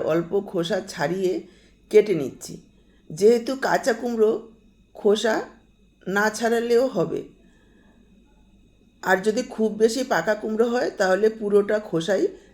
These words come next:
ছাড়াতে হবে, তা না হলে খেতে ভালো লাগবে না। কুমড়োর খোসা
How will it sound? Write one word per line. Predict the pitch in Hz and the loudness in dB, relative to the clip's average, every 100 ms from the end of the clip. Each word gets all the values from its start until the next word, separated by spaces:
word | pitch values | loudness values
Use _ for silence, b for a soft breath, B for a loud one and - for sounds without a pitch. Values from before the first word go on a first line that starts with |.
| _ | _
ছাড়াতে | - 175 196 202 | -2 2 2 2
হবে, | 214 202 - 415 - _ b b b _ _ _ | 0 0 -2 -2 -10 _ b b b _ _ _
তা | 185 185 | 0 2
না | 208 | 2
হলে | 214 214 302 - | 2 0 -4 0
খেতে | 175 170 269 415 b b _ | -2 0 -4 -4 b b _
ভালো | 190 180 175 | 0 2 4
লাগবে | 131 - 107 | 2 0 -6
না। | 101 - - _ _ | -8 -12 -20 _ _
কুমড়োর | 190 190 208 220 | 0 4 4 4
খোসা | - 185 185 | -2 -4 -2